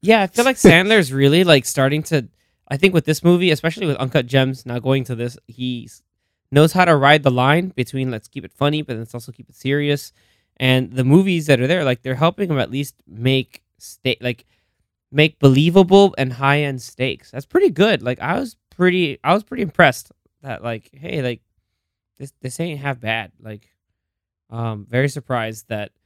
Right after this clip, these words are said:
Speaker 1: it's a cohesive, and the fact that he, um, using Juancho Hernan Gomez, like, uh, uh, 'cause he, right now he play-, he plays for the Utah Jazz,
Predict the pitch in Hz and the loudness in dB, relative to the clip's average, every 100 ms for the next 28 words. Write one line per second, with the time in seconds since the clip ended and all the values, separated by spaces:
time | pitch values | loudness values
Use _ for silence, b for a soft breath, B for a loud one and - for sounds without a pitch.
0 | _ _ _ _ - 123 120 - 113 165 | _ _ _ _ -12 -12 -10 -6 -2 -2
1 | 160 160 156 143 - 131 120 143 147 165 | 2 6 6 4 -4 -6 -2 0 2 2
2 | 123 139 135 131 131 131 127 113 107 _ | 0 -4 -6 -6 -2 -2 -2 -6 -14 _
3 | _ _ _ _ _ 123 151 151 170 156 | _ _ _ _ _ -4 -2 2 2 2
4 | 143 - 147 151 165 139 131 135 151 160 | -4 -4 0 0 -2 -4 -2 0 0 0
5 | 156 - 123 120 - 117 113 104 113 _ | -2 -6 -4 -4 -4 -6 -6 -8 -16 _
6 | _ _ _ _ _ _ _ _ _ _ | _ _ _ _ _ _ _ _ _ _
7 | _ _ _ _ 104 98 82 127 113 - | _ _ _ _ -10 -8 -10 -12 -12 -10
8 | 131 147 156 180 180 156 143 143 151 139 | -2 0 4 4 4 2 2 2 2 -2
9 | 147 151 156 170 139 131 131 135 117 117 | -2 0 0 -2 -2 -2 0 -2 0 -4
10 | 104 85 107 - | -4 -6 -16 -20